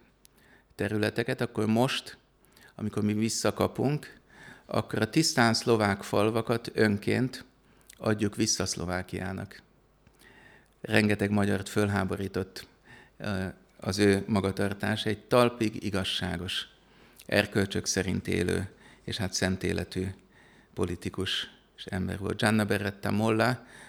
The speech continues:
aki a kisgyermeke életéért, az élethez való jogáért, vágyáért adta oda a maga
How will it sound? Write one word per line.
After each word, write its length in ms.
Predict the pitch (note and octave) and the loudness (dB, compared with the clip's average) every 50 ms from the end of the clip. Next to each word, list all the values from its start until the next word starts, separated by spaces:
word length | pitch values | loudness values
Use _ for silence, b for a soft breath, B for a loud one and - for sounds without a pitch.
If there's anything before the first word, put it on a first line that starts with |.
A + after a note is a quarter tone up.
| B B | B B
aki 140 | B - G2+ | B -4 -4
a 40 | G2 | -2
kisgyermeke 760 | - G#2+ G2+ G2 G#2 G2 G2+ F#2+ G2+ F#2+ F2+ - F#2 D#2+ - - | 0 0 0 2 0 0 0 2 0 -2 -2 0 -2 -2 -2 0
életéért, 760 | - A2+ A2+ A2 G#2 G2 F#2+ - - F#2+ F#2 F#2 F2 F2+ - | 0 4 4 6 4 4 2 0 -2 -2 0 0 -2 -4 -6
az 120 | - F#2 - | -8 -2 0
élethez 600 | G#2 A2+ A2 G#2+ G#2 G#2 - - G#2+ G#2 G#2 G#2+ | 2 2 4 2 2 0 -2 -6 -6 -6 -4 -4
való 400 | G#2 G2+ G2+ G2+ G2+ G2+ F#2 - - | -4 -2 0 0 0 -2 -2 -6 -6
jogáért, 840 | A#2 A2 G#2 G2+ G#2 G#2 G2+ G2+ G#2+ G#2+ A2 A2+ A#2 - - - - B B B B B B B | -4 -4 -2 -2 0 0 0 0 2 2 0 0 -2 -4 -14 -20 -20 B B B B B B B
vágyáért 920 | - F#2+ G2 G2+ G2+ G2 G2 G2+ F#2+ F#2+ F#2+ F#2+ F#2 - - - - - B B B B B B B B B | -8 -2 0 2 2 4 4 4 2 4 4 2 0 -2 -4 -8 -16 -18 B B B B B B B B B
adta 380 | - A#2+ G#2+ - - - F#2+ | -6 -6 -6 -6 -4 -4 -2
oda 200 | F#2 F#2 G2 F#2 | -2 0 0 0
a 40 | F#2 | 0
maga 360 | F2+ F2+ F2+ F2+ F2 F2+ F2 | 0 0 0 -2 -2 -4 -4